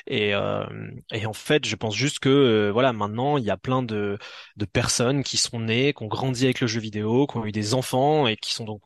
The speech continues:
pas choqués que leurs enfants aussi jouent aux jeux vidéo, et c'est devenu un produit du culturel commun, enfin plus qu'avant. Et, euh, bon, le streaming, c'était qu'une nouveauté parmi tant d'autres autour du jeu vidéo, mais rien d'incroyablement, euh, choquant par rapport à ce qui était arrivé avant.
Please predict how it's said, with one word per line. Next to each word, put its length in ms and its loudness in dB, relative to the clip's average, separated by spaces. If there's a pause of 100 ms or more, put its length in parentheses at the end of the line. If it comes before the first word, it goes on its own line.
(140)
pas 120 2
choqués 400 2
que 100 -4
leurs 380 0
enfants 400 -6
aussi 340 2
jouent 140 -2
aux 40 -2
jeux 120 -4
vidéo, 420 2 (260)
et 60 -2
c'est 160 -2
devenu 220 2
un 60 4
produit 280 -4
du 140 -8
culturel 420 0
commun, 240 2
enfin 280 0 (180)
plus 260 -4
qu'avant. 340 0 (520)
Et, 100 0
euh, 220 2
bon, 160 -6
le 100 -6
streaming, 420 -2
c'était 260 -4
qu'une 260 0
nouveauté 400 2
parmi 280 -2
tant 140 -6
d'autres 240 -2
autour 240 -8
du 80 -10
jeu 180 -4
vidéo, 400 2
mais 160 0
rien 280 0
d'incroyablement, 880 -4
euh, 140 -6 (640)
choquant 480 0
par 140 2
rapport 260 0
à 40 -2
ce 120 -4
qui 80 -10
était 160 -4
arrivé 260 -2
avant. 260 2